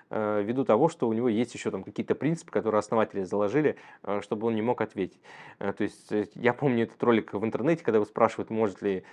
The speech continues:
G P T захватить мир, он уходит от ответа на этот вопрос, <laughs> и, в общем-то, от этого спокойнее не становится. Э, другой интересный пример, который, м,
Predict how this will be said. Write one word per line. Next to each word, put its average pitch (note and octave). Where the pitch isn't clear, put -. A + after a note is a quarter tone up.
G A2
P -
T -
захватить G#2+
мир, F#3
он C#3
уходит A#2
от G2
ответа A2
на G2+
этот G2
вопрос, E3
<laughs> -
и, A#2
в A#2+
общем-то, B2
от A#2
этого A#2
спокойнее A#2
не A2+
становится. G#2+
Э, A#2
другой D#3+
интересный C3+
пример, C3
который, G#2+
м, G2